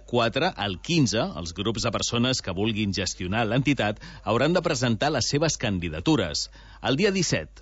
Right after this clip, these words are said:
els socis decidiran qui es fa càrrec de l'entitat a partir de l'any vinent.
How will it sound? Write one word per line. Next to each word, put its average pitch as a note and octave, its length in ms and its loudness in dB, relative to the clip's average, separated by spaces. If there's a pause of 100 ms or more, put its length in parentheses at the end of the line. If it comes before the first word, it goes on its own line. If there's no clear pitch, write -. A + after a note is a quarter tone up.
(140)
els F2 220 -2
socis G#3 400 0 (240)
decidiran A2+ 680 2
qui G3+ 240 0
es - 160 0
fa G2+ 160 -2
càrrec B2+ 480 0
de A#2 220 -2
l'entitat A#2 580 2 (280)
a F#2+ 200 -4
partir F2 320 -2
de A2 80 2
l'any F2 220 -2
vinent. B1 340 -12